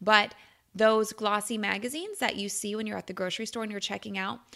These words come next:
those work at least three months in advance. So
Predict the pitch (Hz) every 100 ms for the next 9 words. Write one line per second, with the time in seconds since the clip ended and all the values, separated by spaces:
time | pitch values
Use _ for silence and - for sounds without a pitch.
0 | - _ 254 320 370 370 330 220 226 226
1 | - - 196 214 220 214 202 - - 185
2 | 165 175 165 170 - - - - - -
3 | - 226 208 202